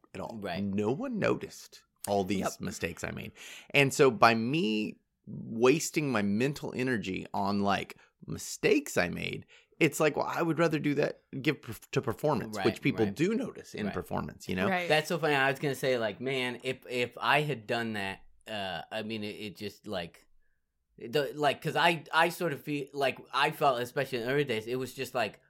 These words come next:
Speaker 2: all fuck ups,
Speaker 1: Mm-hmm.
Speaker 2: you know? Like, it was just, like, I, like, the whole thing was that, but I still, people loved it,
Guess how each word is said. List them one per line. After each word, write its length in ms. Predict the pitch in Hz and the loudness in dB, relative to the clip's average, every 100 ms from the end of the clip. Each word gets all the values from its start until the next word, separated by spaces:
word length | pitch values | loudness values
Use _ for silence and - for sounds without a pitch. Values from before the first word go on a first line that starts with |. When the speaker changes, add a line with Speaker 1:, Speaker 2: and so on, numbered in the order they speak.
| _ _ | _ _
Speaker 2:
all 240 | 117 131 123 | 0 0 0
fuck 260 | 90 - | -6 -10
ups, 340 | - - - - | -14 -20 -20 -12
Speaker 1:
Mm-hmm. 220 | 120 95 92 - - | -6 -6 -6 -10 -16
Speaker 2:
you 200 | - 127 | -6 -2
know? 260 | 123 101 123 | 0 -2 -2
Like, 180 | 147 156 | 4 4
it 80 | 165 | 4
was 140 | 147 147 | -2 -2
just, 240 | 170 160 | -4 2
like, 260 | 147 123 - - _ - | 2 2 -6 -20 _ 0
I, 320 | 147 156 147 | 0 2 0
like, 240 | 165 147 | 2 4
the 100 | 151 | 4
whole 220 | 143 175 151 | 4 4 4
thing 300 | 180 180 151 | 0 0 0
was 160 | 117 | -2
that, 300 | 120 101 - | -2 -2 2
but 160 | 160 147 | 4 4
I 140 | 139 | 2
still, 480 | 143 - 170 165 139 | 0 -4 0 2 2
people 340 | 131 175 143 131 | 0 -4 -4 4
loved 300 | 196 156 127 | 4 4 2
it, 280 | 117 - | 0 -4